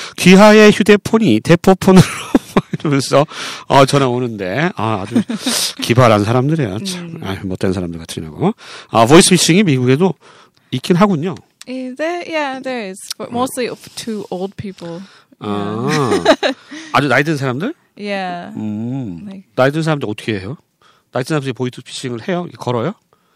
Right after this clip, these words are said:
Speaker 2: Uh, when they receive the phone call.
Speaker 1: 음,
Speaker 2: They
Speaker 1: 전화를 받는다고?
Speaker 2: Yeah, they,
Speaker 1: 예.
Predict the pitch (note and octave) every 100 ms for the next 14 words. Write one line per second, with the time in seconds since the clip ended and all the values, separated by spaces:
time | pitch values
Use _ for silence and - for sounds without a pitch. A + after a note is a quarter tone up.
0 | _ _ _ - A3+ G3 G#3+ G#3 G#3 G3
1 | F#3 F3+ E3 _ - G3 G3 C4 A3+ G3
2 | - E3 D#3+ - D#3 F3+ _ _ - A2+
3 | A2+ A#2 C3 D3+ F3 E3+ A2+ G#2+ F#2+ G2
4 | F#2 G#2+ D3 F3+ E3 E3 G2+ G2 F#2+ F#2